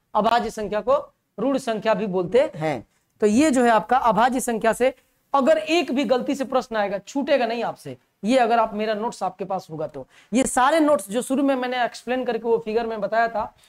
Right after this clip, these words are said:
जो आपको ये एक बैच के बारे में हम लोग बोले थे कि आप परचेज कर लेना, मात्र, अ, चार सौ निन्यानवे रुपए का है वो बैच, आप परचेज कर, ये सारी चीजें आपको जो है एकदम विधिवत तरीके से मिलेंगी, समझ रहे हैं? तो अब आइएगा, इसके बाद से है,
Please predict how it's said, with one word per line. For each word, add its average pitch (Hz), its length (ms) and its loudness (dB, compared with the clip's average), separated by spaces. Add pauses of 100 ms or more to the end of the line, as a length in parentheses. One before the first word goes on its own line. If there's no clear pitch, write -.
(160)
जो 190 100 4
आपको 226 520 2 (180)
ये 233 180 4
एक 226 140 0
बैच 214 320 2
के 226 100 -4
बारे 214 200 4
में 226 60 2
हम 220 120 -2
लोग 214 220 0
बोले 214 220 2
थे 220 160 -2
कि 220 100 -2
आप 208 180 2
परचेज 214 320 0
कर 226 120 0
लेना, 226 280 -2
मात्र, 233 440 -2 (320)
अ, 208 380 4 (340)
चार 247 240 4
सौ 262 160 0
निन्यानवे 269 400 2
रुपए 190 260 0
का 180 100 -8
है 131 180 -14 (260)
वो 220 100 4
बैच, 269 280 4
आप 277 160 2
परचेज 277 240 0
कर, 262 60 0
ये 254 180 0
सारी 294 320 2
चीजें 277 260 0
आपको 240 280 0
जो 214 100 2
है 262 140 0 (280)
एकदम 254 220 2
विधिवत 233 420 0
तरीके 220 260 -4
से - 120 -10
मिलेंगी, 135 400 -10 (260)
समझ 262 260 2
रहे 262 140 4
हैं? 269 160 2 (400)
तो 262 60 6
अब 277 380 2
आइएगा, 247 540 4
इसके 240 220 -2
बाद 247 240 4
से - 160 -2
है, 214 240 -2